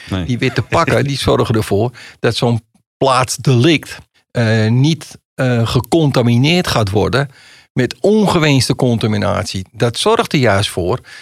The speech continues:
Speaker 2: dat, zoals het moment wat het ontdekt is, maagdelijk is een plaatsdelict nooit, hè?
Speaker 1: Nee.
Speaker 2: Er komt altijd iemand die,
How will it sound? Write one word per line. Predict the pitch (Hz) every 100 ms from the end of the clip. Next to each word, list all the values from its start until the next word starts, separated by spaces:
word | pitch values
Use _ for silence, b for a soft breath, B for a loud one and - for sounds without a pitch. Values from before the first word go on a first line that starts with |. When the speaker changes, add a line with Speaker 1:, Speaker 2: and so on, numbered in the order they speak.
| B
Speaker 2:
dat, | - 110 -
zoals | - - 139
het | 123 110
moment | 117 143 160 135 -
wat | 107 127
het | 113
ontdekt | 98 107 113 135 -
is, | 190 -
maagdelijk | 110 139 180 185 180 165
is | - 143
een | 143
plaatsdelict | 147 143 147 139 135 135 120
nooit, | 117 87 90
hè? | 120 147
Speaker 1:
Nee. | 98 92
Speaker 2:
Er |
komt | 104 104
altijd | 127 127 -
iemand | 135 123 113
die, | 104